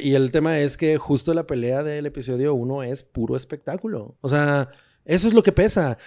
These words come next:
Güey, ana-, o sea, nadie vuelve a mencionar a Darth Maul en ningún momento de, güey, qué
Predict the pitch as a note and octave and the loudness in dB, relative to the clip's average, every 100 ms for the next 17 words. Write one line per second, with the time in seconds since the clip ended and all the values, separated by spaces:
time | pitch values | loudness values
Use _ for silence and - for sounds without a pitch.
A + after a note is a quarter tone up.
0 | - B3+ A#3+ B3+ B3+ - D#3 F#3 F#3+ C4+ | 0 2 4 2 -2 -4 0 2 2 2
1 | A3+ D#3 G3+ G#3+ F3 D#3 C3+ C#3+ D#3+ D#3 | 0 4 4 4 0 0 0 2 2 0
2 | D3 C#3+ C3+ D#3 C#3+ B2+ C3 C#3 C3 B2+ | -2 -2 0 0 2 2 2 2 0 0
3 | C3+ A#2+ A2 _ _ - C#3 - | 0 -2 -4 _ _ -14 -14 -14